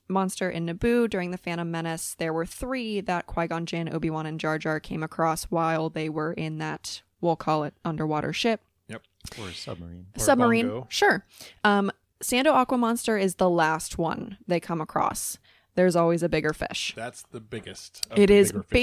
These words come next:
Speaker 1: basically Godzilla underwater.
Speaker 2: Ooh, okay.
Speaker 1: Yeah. Um,
Speaker 2: Spoiler alert, that's
Speaker 1: I'm
Speaker 2: on here somewhere.
Speaker 1: Oh, I'm so sorry.
Speaker 2: Okay.
Speaker 1: Um, this is going to be against, and again, this is completely random,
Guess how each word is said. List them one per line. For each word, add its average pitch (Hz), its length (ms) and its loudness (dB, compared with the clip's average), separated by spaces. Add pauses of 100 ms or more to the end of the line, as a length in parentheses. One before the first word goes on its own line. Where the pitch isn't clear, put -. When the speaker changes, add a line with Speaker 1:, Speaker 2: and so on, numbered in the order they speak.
(160)
Speaker 1:
basically 311 440 0
Godzilla 185 800 4
underwater. 147 640 0 (180)
Speaker 2:
Ooh, 254 200 -12 (240)
okay. 190 100 0
Speaker 1:
Yeah. 165 120 4 (560)
Um, 98 260 6
Speaker 2:
Spoiler 190 500 -6
alert, 170 300 -10
that's 170 120 -4
Speaker 1:
I'm 190 140 4
Speaker 2:
on 202 100 2
here 143 140 -4
somewhere. 120 340 -6
Speaker 1:
Oh, 339 160 -2
I'm 196 120 -2
so - 180 -6
sorry. 269 400 -6 (100)
Speaker 2:
Okay. 120 140 -14 (260)
Speaker 1:
Um, 226 380 6
this 196 260 2
is 233 120 0
going 220 220 4
to 240 60 4
be 240 120 4
against, 190 560 0
and 185 100 2
again, 185 180 2
this 180 140 -2
is 165 60 -8
completely 165 360 -2
random, 226 500 2